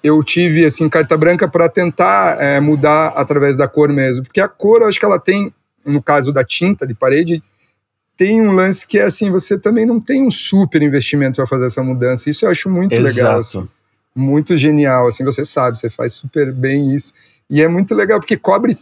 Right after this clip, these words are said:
Speaker 1: tudo, né? E eu acho que as pessoas tinham alguns receios, assim. E eu, na verdade, eu dou uma testada nas coisas, assim, meio, não tô nem falando de cor, tô falando de passar a tinta em cima.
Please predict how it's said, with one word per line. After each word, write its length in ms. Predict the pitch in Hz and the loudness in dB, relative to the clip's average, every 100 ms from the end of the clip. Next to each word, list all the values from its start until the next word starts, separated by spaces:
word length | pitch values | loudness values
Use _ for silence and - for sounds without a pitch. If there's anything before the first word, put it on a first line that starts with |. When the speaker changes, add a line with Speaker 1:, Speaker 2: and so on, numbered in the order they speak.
| _ | _
Speaker 1:
tudo, 380 | 185 208 180 147 | 0 2 2 0
né? 160 | 147 | 0
E 40 | 160 | 2
eu 100 | 175 | 2
acho 160 | 175 | 0
que 80 | - | -2
as 100 | 190 | -4
pessoas 300 | - 180 190 | -2 -2 -2
tinham 160 | - 196 | -2 -2
alguns 240 | 185 190 | 0 0
receios, 640 | 185 214 - - 156 175 | 0 -2 -4 0 2 2
assim. 200 | 127 165 160 - - | 0 -6 -10 -12 -8
E 100 | - | 0
eu, 100 | 226 | 2
na 120 | 320 151 | 2 2
verdade, 340 | 120 127 175 | 2 2 2
eu 60 | 147 | 2
dou 120 | 160 | 0
uma 120 | 247 | -2
testada 680 | - 175 - - 123 160 139 | -2 -4 -4 -2 0 0 0
nas 180 | 110 104 | -4 -8
coisas, 420 | - 143 156 127 | -2 0 2 -2
assim, 300 | 113 - 160 | -4 -4 -2
meio, 260 | 151 147 139 | 2 2 0
não 140 | 143 | -2
tô 80 | 147 | -2
nem 140 | 175 | -2
falando 180 | 233 202 | 0 0
de 80 | 160 | 0
cor, 320 | - 156 160 | 0 2 2
tô 100 | 147 | 0
falando 240 | 139 147 | 0 2
de 60 | 160 | 0
passar 380 | - 139 - 143 | 0 -2 0 0
a 60 | |
tinta 400 | 147 - 147 156 | 0 -2 -2 -2
em 60 | 131 | -4
cima. 380 | 107 - 165 147 | -6 -4 -2 -4